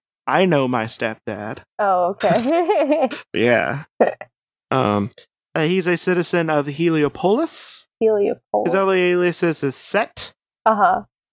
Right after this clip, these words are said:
Speaker 1: uh, Sutik-, Sutuk, and Typhon.
Speaker 2: Okay.
Speaker 1: His birthplace was Heli-, Heliophilius,
Speaker 2: Mm-hmm.
Speaker 1: He-, Heliopolis.
Speaker 2: Mm-hmm.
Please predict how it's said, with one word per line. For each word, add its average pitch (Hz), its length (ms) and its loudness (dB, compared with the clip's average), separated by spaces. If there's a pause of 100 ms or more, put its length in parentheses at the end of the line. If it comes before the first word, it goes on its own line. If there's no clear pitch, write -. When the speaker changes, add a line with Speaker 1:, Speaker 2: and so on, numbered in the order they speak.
(160)
Speaker 1:
uh, 135 300 0 (220)
Sutik-, - 520 0 (640)
Sutuk, - 960 -4 (240)
and 160 220 2
Typhon. 208 580 2 (460)
Speaker 2:
Okay. 208 400 2 (220)
Speaker 1:
His 160 120 -6
birthplace 170 520 2
was 151 160 0
Heli-, 160 480 2 (100)
Heliophilius, 196 1160 2
Speaker 2:
Mm-hmm. 208 40 0
Speaker 1:
He-, 190 220 0
Heliopolis. 226 1120 0
Speaker 2:
Mm-hmm. 202 240 -4